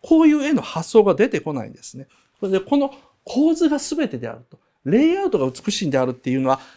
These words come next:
世界に影響を与えた日本のその浮世絵のですね、技法なんですけども、三次元の現実をそのまんまですね、表-、表現しようとする遠近法ではなくてですね、二次元に落として、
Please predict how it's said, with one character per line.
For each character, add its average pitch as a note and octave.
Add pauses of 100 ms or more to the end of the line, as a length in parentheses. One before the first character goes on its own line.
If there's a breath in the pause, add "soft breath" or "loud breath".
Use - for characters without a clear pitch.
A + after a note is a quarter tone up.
世 D4
界 A#3
に B2+
影 C#3
響 D3+
を C#3
与 C3+
え C#3+
た C#3
日 C#3
本 A3
の G#3
そ D#3
の D3
浮 D#3
世 C#4
絵 B3
の A#3+
で C#3
す -
ね、 G#2+
技 C#3
法 F#3
な F3
ん C3
で A#2
す -
け B2+
ど G#2+
も、 B2+ (300 loud breath)
三 D#4
次 F4+
元 D#4
の D3
現 D3
実 D3
を C#3
そ G#3+
の C4+
ま C#4+
ん C#4
ま B3+
で C#3+
す -
ね、 B2
表-、 E3+ (360 soft breath)
表 F#3+
現 D#3+
し -
よ D#3
う -
と -
す -
る C#3
遠 E3+
近 E3+
法 A#2+
で C#3
は A2
な C#3
く -
て A#2
で -
す -
ね、 A2
二 F#3+
次 G4
元 E4+
に C3 (100)
落 -
と G#3
し -
て、 -